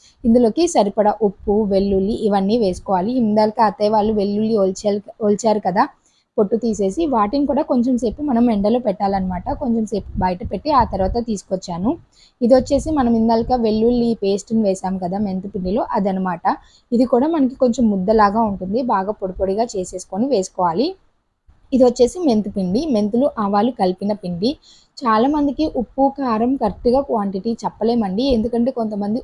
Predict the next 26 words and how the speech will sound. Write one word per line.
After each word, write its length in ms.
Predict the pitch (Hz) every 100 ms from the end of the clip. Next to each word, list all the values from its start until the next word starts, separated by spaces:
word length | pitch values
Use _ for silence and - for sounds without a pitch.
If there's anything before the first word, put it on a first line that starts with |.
| -
ఉప్పు 200 | 220 240
అనేది 300 | 233 233 - -
కొంచెం 300 | 214 226 196
ఎక్కువగా 340 | - 220 233
తింటారు, 400 | 226 202 196 196
కొంతమంది 460 | 208 202 190 190 208
తక్కువగా 480 | - - 202 196
తింటారు. 560 | 214 208 180 175 170 285 _ _ - -
So, 160 | 302 294 262
ఆ, 200 | 226 220
మనం 400 | 220 226 247 247
కారం 400 | 240 208 226 240
వచ్చేసి 540 | 254 247 233 226 349 415 - - - 277
ముక్కలు 640 | 226 233 233 - 302 339 359 -
పులుపుని 340 | 262 247 285 247
పట్టి, 360 | 226 180 180 - - 240
ముక్కలు 360 | 214 - 262
కొంచెం 360 | 269 233 254 233 233
ఎక్కువగా 340 | 226 277 240
పుల్లగా 400 | 262 247 220 220
ఉంటే 260 | 214 208 262
మనం 280 | 254 226 226
కారం 340 | 202 190 214
ఇంకొంచెం 460 | 202 196 196 190 185
వేసుకోవాలి, 540 | 175 - 196 175 202
కొంచెం 400 | 240 220 220